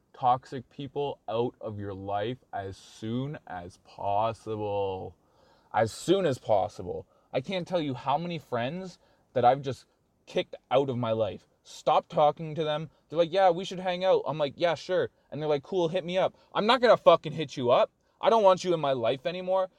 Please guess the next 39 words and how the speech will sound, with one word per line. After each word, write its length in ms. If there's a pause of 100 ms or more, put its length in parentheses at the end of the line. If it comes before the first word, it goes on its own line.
(140)
The 60
experiences 720
that 120
I've 120
had 300
with 200
you 180
have 180
not 460
bettered 360
my 200
life 360
in 220
any 320
way. 420 (240)
And 220
your 380
path 460 (260)
is 240
not 480 (200)
the 80
path 400
for 140
me. 260 (420)
Following 420
your 280
path 340 (180)
is 160
not 360
what's 160
gonna 180
benefit 440
me 120
in 80
the 80
future. 560 (1000)
So 220
they're 140
gone 500